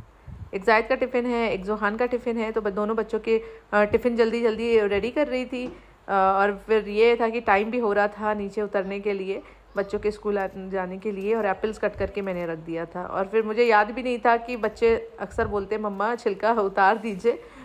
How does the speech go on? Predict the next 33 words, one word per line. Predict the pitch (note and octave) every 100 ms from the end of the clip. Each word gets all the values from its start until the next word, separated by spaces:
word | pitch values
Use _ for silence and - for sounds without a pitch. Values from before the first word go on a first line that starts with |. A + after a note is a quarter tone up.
| - -
मगर | G#3+ A#3
मैंने | A#3+ A3+ A#3+
ऐसे | A3 G#3+
ही | A3
रख | G3+
दिया | F3+ F#3+ F#3 - - -
और | G#3
देखी | G3+ G#3+ G#3+
थी | B3+ B3
तो | B3
बच्चों | G#3 G#3 A3+
ने | A3+
खा | A3+ G3
लिया | G3+ G3 F#3+
था, | F#3+ E3+ E3 - F3
मतलब, | F#3+ F#3+ E3+ -
और | G3+
एक | G#3 A3+
एक | A#3
प्लम्स | G#3+ G3 F#3+
रखा | F#3 F3 - E3
था | E3
मैंने। | D#3+ D3+ - - - - - - - _ - - - - - - -
तो | G#3
दोनों | G#3 A3+
बच्चों | A#3+ A#3+
की | B3
टिफ़िन | A#3+ A3+ A#3+ D4
देखिए | A3+ A3+ F4 - G3
रेडी | G3+ G3+
हो | G3 E3+
चुकी | F3 - F3
है। | E3+